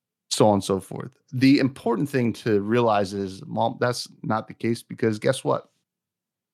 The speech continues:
Nobody's going undefeated in this game. You know, maybe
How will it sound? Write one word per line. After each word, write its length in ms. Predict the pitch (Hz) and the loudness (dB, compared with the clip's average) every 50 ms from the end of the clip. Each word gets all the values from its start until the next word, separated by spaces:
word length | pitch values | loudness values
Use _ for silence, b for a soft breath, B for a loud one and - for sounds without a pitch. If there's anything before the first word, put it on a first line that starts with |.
| _ _ _ _ _ _ _ _ _ _ - | _ _ _ _ _ _ _ _ _ _ 0
Nobody's 500 | 104 127 156 175 170 190 170 165 139 120 | 4 6 6 8 6 6 6 6 4 4
going 260 | - 139 127 127 123 | 4 2 2 4 4
undefeated 460 | 117 110 98 - - 113 110 - - - _ _ _ _ _ _ _ _ _ _ _ _ _ _ _ - | 2 0 -2 -4 -8 -10 -8 -10 -12 -14 _ _ _ _ _ _ _ _ _ _ _ _ _ _ _ -2
in 100 | 117 110 | 0 0
this 140 | 107 98 - | 0 0 -4
game. 280 | - - - - 165 - _ _ _ _ _ _ _ _ _ _ _ _ _ _ _ _ _ _ - | -8 -14 -14 -14 -16 -18 _ _ _ _ _ _ _ _ _ _ _ _ _ _ _ _ _ _ -6
You 140 | - 117 107 | -4 -2 -2
know, 220 | 104 101 98 101 117 127 _ _ _ _ _ _ _ _ _ _ _ _ _ _ _ _ _ _ _ _ _ _ _ _ | 0 -2 -4 -6 -10 _ _ _ _ _ _ _ _ _ _ _ _ _ _ _ _ _ _ _ _ _ _ _ _ _
maybe 680 | - 127 127 123 135 156 170 170 143 147 123 110 98 _ | -2 0 4 6 6 6 6 6 4 2 0 0 -4 _